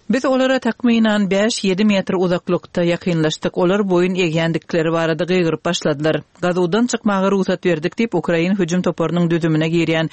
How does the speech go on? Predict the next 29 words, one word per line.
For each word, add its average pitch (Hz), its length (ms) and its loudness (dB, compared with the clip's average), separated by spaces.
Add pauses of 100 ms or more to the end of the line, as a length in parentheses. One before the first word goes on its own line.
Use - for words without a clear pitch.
(240)
kiçi 226 240 -2
serjant 190 540 -2
Oleksandr 175 720 0
Denijenko 175 680 0
Azatlyk 165 520 -4
radiosynyň 165 500 0
Ukrain 156 360 -2
gollugynyň 156 480 0 (320)
Krim 185 280 0
reali 165 460 0
bölümine 160 400 0
gurrun 170 320 0
berdi. 151 360 0 (260)
Hut 247 140 -2
şu - 160 -2
ýetir 220 460 0
alyşky 170 380 -2
wagtynda 175 500 -2
Denijenko 190 580 0
söwüşde 185 460 -2
öldürilen 175 420 -2
iki 165 220 -4
ýoldaşynyň 165 580 0
jesedini 156 480 0
görüpdir. 160 420 -2 (320)
Olaryň 180 400 2
biri 190 260 2
Hodenyukdy. 175 880 -2 (400)
Olaryň 185 300 2